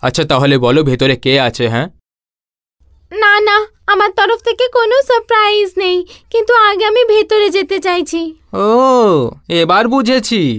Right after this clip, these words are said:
Speaker 1: তুমি লেডিজ ফার্স্ট ওয়ালা ফর্মুলা লাভ ওঠানোর চেষ্টা করছো। হ্যাঁ ভাই, একদম ঠিক বলেছো।
Speaker 2: তো ঠিক আছে, যেতে দাও। স্নেহা রুমের ভেতরে চলে যায় আর গিয়ে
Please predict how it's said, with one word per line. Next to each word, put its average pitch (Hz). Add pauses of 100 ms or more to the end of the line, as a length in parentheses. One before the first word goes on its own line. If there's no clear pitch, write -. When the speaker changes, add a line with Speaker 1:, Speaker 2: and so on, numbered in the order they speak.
(260)
Speaker 1:
তুমি 180
লেডিজ 175
ফার্স্ট 175
ওয়ালা 180
ফর্মুলা 160
লাভ 160
ওঠানোর 160
চেষ্টা 269
করছো। 247 (260)
হ্যাঁ 127
ভাই, 113 (240)
একদম 131
ঠিক 131
বলেছো। 117 (520)
Speaker 2:
তো 285
ঠিক 359
আছে, 240
যেতে 254
দাও। 151 (640)
স্নেহা 339
রুমের 294
ভেতরে 233
চলে 226
যায় 190 (580)
আর 208
গিয়ে 233